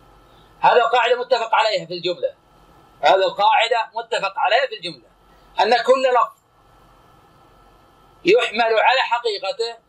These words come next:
ما لم يثبت دليل يخرجه عن ذلك. فالأصل أن طول العنق حقيقة.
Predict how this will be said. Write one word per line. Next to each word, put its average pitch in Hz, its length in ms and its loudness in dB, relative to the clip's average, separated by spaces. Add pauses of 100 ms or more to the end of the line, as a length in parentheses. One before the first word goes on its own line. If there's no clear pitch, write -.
(160)
ما 220 240 2
لم 220 140 -2
يثبت 214 340 -6
دليل 208 400 0
يخرجه 214 420 -6
عن - 280 -2 (600)
ذلك. 175 580 0 (1200)
فالأصل 220 440 2
أن - 60 0
طول 262 260 0
العنق 262 260 -4
حقيقة. - 520 -2